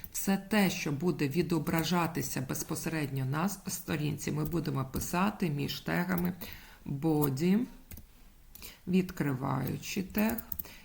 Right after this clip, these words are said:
і далі у нас буде так само закриваючий тег. І, відповідно, ось тут, всередині цих двох тегів,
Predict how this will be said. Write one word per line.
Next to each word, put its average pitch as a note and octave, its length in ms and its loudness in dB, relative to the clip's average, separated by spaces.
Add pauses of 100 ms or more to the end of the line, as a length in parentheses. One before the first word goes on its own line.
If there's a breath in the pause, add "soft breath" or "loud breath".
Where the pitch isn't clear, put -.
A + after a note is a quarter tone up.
(120 loud breath)
і C4 400 0
далі G3 600 4 (1160 loud breath)
у E3+ 80 0
нас C#3+ 320 0
буде D3 320 -2
так - 300 -4
само F#3+ 600 4
закриваючий D#3+ 1120 0
тег. - 280 -6 (720 loud breath)
І, C#4 360 4
відповідно, E3 880 2 (100)
ось D#3 400 -2
тут, B3 380 2
всередині D3+ 680 2
цих B2+ 320 -4
двох - 300 -4
тегів, A3+ 480 0